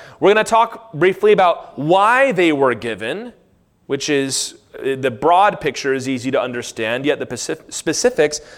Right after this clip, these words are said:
sometimes are a mystery to us. And then we're going to spend considerable time explaining why do we as Christians not keep these food laws today. If you've ever wondered that question,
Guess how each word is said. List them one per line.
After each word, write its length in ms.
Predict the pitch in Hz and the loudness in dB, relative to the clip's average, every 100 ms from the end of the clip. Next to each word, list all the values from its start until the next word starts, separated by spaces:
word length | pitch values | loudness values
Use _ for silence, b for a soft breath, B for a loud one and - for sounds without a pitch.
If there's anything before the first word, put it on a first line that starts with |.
| - | -4
sometimes 480 | 170 151 156 139 135 | -2 0 -2 0 2
are 240 | 127 127 | 4 2
a 180 | - 123 | -2 -8
mystery 380 | 127 123 123 117 | -10 -6 -4 -4
to 220 | 120 113 | -2 0
us. 260 | 180 - - B B B B B | 0 -4 -14 B B B B B
And 160 | 214 220 | 0 2
then 120 | 294 | 4
we're 100 | 339 | 4
going 140 | 302 262 | 4 4
to 60 | |
spend 320 | - 220 196 | 2 2 2
considerable 500 | 190 180 220 233 247 | 0 0 2 2 2
time 320 | 247 175 151 165 | 2 0 -2 -2
explaining 640 | - - 208 220 147 131 135 B - | -6 -2 2 2 0 -4 -10 B -6
why 520 | 135 196 262 302 302 | 2 4 4 4 2
do 180 | 196 214 | 0 0
we 180 | 214 | 2
as 140 | 233 226 | 2 2
Christians 500 | - 180 - 175 131 | -2 -2 -4 -6 -4
not 340 | 156 185 185 | 0 0 -2
keep 280 | - 180 165 | -8 -10 -8
these 200 | 165 160 | -10 -8
food 280 | - 147 131 | -2 -2 2
laws 400 | 120 117 113 113 | 2 2 0 -4
today. 480 | - 110 92 62 - _ _ B B B | -8 -4 -4 -6 -12 _ _ B B B
If 80 | 107 | -6
you've 80 | 131 | 0
ever 180 | 165 226 | 2 4
wondered 360 | 208 214 202 | 2 2 2
that 220 | 180 170 | 2 0
question, 520 | - 143 113 - 120 | 0 -2 -2 -8 -12